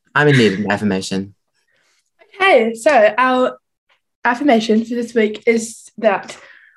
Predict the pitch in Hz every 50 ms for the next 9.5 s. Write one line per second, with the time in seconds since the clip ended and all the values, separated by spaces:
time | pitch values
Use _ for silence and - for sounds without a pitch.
0 | _ - - 240 269 302 320 - - - 269 262 247 - 254 240 - 254 247 240
1 | 214 214 208 208 214 214 - 220 220 214 214 214 220 214 - - 233 208 208 -
2 | - 220 214 214 - 208 202 196 - 196 180 170 175 190 202 - - _ _ _
3 | _ _ _ _ - - _ - 349 392 - - 311 233 - - 208 190 185 175
4 | 180 - _ _ _ - _ _ _ - 143 160 180 208 208 175 - - 131 117
5 | - - - 110 110 - 107 113 - 131 139 135 135 - - - 262 302 311 -
6 | _ _ _ _ _ _ 127 123 131 135 135 135 120 117 117 120 117 117 113 -
7 | - 117 117 113 117 113 110 113 113 113 110 110 110 113 113 - - 110 110 110
8 | 107 107 107 101 107 98 95 95 98 87 85 92 85 - - - 92 90 95 95
9 | 104 107 107 113 127 139 151 160 165 165